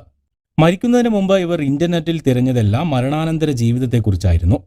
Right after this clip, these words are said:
മൂന്ന് പേരും ഏറെ നാളുകളായി പ്രത്യേക മാനസികാവസ്ഥയിലായിരുന്നുവെന്നാണ് പോലീസ് വെളിപ്പെടുത്തുന്നത്. ആരോടും മനസ്സു തുറക്കാത്ത വിധമായിരുന്നു മൂവരുടെയും പെരുമാറ്റം. ഏതാനും മാസങ്ങളായി ആരോടും ഇടപഴകാത്ത തരത്തിലായിരുന്നു ഇവരുടെ ജീവിതവും. മരിച്ച നവീനും ഭാര്യ ദേവിയും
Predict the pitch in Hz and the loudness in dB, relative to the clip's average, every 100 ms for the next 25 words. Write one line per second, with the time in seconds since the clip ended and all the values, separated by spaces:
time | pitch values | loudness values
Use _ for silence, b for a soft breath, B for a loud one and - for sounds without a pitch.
0 | _ _ _ _ 160 180 233 262 247 233 | _ _ _ _ 4 4 2 0 -2 -2
1 | 185 160 180 185 165 160 156 151 139 131 | -2 -2 -2 -2 -2 -2 0 0 -2 -4
2 | 113 139 143 147 127 117 135 147 135 131 | -2 0 0 0 0 -2 -2 -2 -2 -2
3 | 123 127 117 107 104 107 95 87 107 156 | -2 0 2 2 2 0 0 0 -2 0
4 | 131 127 117 117 110 110 87 90 82 87 | 0 0 -2 0 0 0 -2 0 0 0
5 | - _ _ _ _ _ _ 160 175 208 | -2 _ _ _ _ _ _ 0 2 0
6 | 233 226 156 160 208 185 175 160 151 131 | 0 0 -2 -4 -4 -2 -2 0 0 0
7 | 131 117 123 123 120 117 113 107 117 139 | 0 0 2 0 0 0 2 2 0 -2
8 | 127 113 98 101 87 85 98 127 _ _ | 0 2 2 2 2 2 0 -2 _ _
9 | _ 175 202 247 254 202 175 208 208 196 | _ 4 4 2 0 0 -2 -2 -2 0
10 | 185 156 156 170 165 143 151 160 156 151 | 0 -2 -2 -2 0 0 0 0 0 -2
11 | 139 139 120 123 110 95 156 151 127 104 | -2 -2 0 0 2 0 0 0 0 0
12 | 98 107 117 87 95 131 - _ _ - | 2 0 0 0 -2 -4 -10 _ _ 0
13 | 160 208 254 226 180 180 190 196 165 151 | 2 2 0 0 0 0 0 2 0 0
14 | 151 123 117 143 104 | -2 0 0 2 0